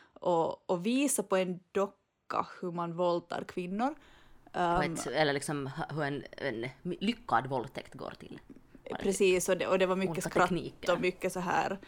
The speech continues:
Speaker 1: liksom, trivialis-, trivialiserande av våldtäkt är väl kanske en underdrift, men så här, ehm, ja, det var mycket skratt och, och, och det diskuterades också att hur, hur kan kvinnor undvika att bli våldtagna? Och det, ja, men det var,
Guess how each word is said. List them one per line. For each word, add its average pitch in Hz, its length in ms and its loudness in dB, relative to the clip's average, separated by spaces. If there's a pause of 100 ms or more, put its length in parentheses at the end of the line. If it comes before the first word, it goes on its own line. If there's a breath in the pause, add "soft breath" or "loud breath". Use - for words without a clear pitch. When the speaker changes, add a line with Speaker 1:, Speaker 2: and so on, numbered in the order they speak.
(280 loud breath)
Speaker 1:
liksom, - 520 -4 (220)
trivialis-, 175 520 -2
trivialiserande 262 760 8
av 214 60 6
våldtäkt 226 380 6
är 196 40 6
väl 190 120 6
kanske 190 200 0
en 190 100 0
underdrift, 180 500 -2
men 175 300 -4
så - 80 -2
här, 180 300 4 (200)
ehm, 170 280 0 (840 loud breath)
ja, - 200 2
det 220 80 2
var 226 80 6
mycket 247 240 4
skratt 226 440 0
och, 180 380 2 (320 loud breath)
och, 175 560 4
och 175 300 4
det 180 120 4
diskuterades 175 720 2
också 180 220 -2
att - 200 -2
hur, 190 100 4 (160)
hur 196 80 -12
kan 175 380 -4
kvinnor 214 460 8
undvika 185 580 2
att 170 60 0
bli 170 180 0
våldtagna? 165 580 2
Och 143 80 2
det, 156 100 2
ja, 202 140 8
men 202 140 2
det 220 100 8
var, 220 100 8